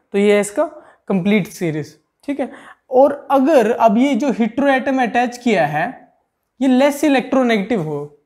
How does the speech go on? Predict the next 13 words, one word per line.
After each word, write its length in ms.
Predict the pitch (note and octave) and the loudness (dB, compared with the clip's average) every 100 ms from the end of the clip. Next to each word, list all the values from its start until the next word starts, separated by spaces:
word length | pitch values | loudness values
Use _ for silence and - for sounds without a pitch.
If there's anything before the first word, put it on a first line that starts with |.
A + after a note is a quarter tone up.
| _ | _
यानी 200 | F#3 F3+ | -4 -2
कि 240 | F#3+ A3 A3 | 0 2 2
अब 300 | G3 F3 D#3 | 0 -4 -4
जैसे 260 | G3 G3 | -4 -2
एग्जांपल 480 | G3 D#3+ F#3 F#3 G#3+ | -2 -2 -2 -2 -2
के 100 | G3+ | -2
लिए 140 | G#3 A3 | 0 0
organometallic 760 | F3 F3+ F#3+ G#3 F#3+ F#3+ F#3+ F#3+ - _ _ | 0 0 0 -2 0 0 -2 -4 -14 _ _
रिएजेंट्स 500 | D#3+ G3+ G#3 G3+ F3 | 0 2 4 2 0
होते 200 | D#3+ D3 | -6 -6
हैं 60 | D3+ | -6
हमारे 240 | D3 D3 | -6 -6
पास, 320 | D3+ D#3 D#3 | -8 -10 -12